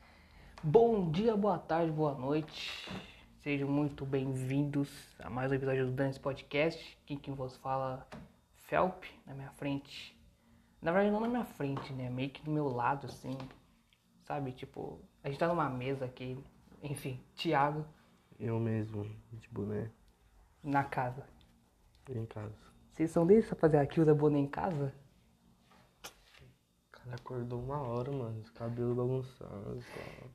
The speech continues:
Speaker 1: Eu entendo.
Speaker 2: Não,
Speaker 1: Mas
Speaker 2: mano.
Speaker 1: antes de prosseguirmos com o papo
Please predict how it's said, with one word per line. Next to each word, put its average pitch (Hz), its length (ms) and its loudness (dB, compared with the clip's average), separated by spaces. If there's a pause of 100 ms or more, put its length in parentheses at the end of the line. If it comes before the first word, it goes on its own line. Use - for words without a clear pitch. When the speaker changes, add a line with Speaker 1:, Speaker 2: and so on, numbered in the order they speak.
Speaker 1:
Eu 139 200 -6
entendo. 131 500 -10 (340)
Speaker 2:
Não, 117 240 -10
Speaker 1:
Mas 151 140 8
Speaker 2:
mano. 175 120 8
Speaker 1:
antes 175 100 2
de 185 100 6
prosseguirmos 160 840 0
com 156 240 -2
o 139 60 -2
papo - 600 -4